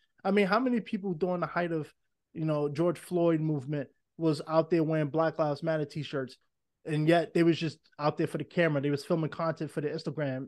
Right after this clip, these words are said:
page, and then they would, they would just dip out. You know, I, I, me personally, first of all, I, I don't like how people are quick to call anybody names. I don't,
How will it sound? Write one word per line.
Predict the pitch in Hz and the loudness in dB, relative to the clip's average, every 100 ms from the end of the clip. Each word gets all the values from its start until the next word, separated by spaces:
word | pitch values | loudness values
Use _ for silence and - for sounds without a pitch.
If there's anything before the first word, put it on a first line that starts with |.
| - - | -14 -8
page, | 147 127 104 - - | -6 -6 -10 -14 -6
and | 160 151 | -2 0
then | 156 | 2
they | 156 | 2
would, | 156 143 | 2 0
they | 156 | 0
would | 156 | 0
just | 143 127 | -2 -2
dip | 156 156 | -2 0
out. | 143 113 _ _ _ - | -2 -4 _ _ _ -2
You | 160 | 4
know, | 156 | 4
I, | - 185 190 | 4 0 -2
I, | - 185 - 202 | -2 -4 -4 0
me | 214 247 | 2 4
personally, | 214 202 214 190 _ _ _ _ _ | 2 0 -2 -10 _ _ _ _ _
first | 196 190 | 4 4
of | 165 | -4
all, | |
I, | 147 165 - | -4 -6 -4
I | 165 | -4
don't | 143 185 180 | 0 0 0
like | 175 160 | -4 -4
how | 160 147 - | -4 -4 -8
people | - 165 156 | -4 -2 0
are | 139 - | -2 -4
quick | 156 147 | -8 -8
to | 147 | -8
call | - 143 - | -6 -6 -4
anybody | 156 160 139 147 147 151 - | -6 -4 -2 -2 -4 -6 -8
names. | 143 147 147 143 139 | -6 -4 -6 -10 -10
I | 143 | -8
don't, | 151 151 | -6 -6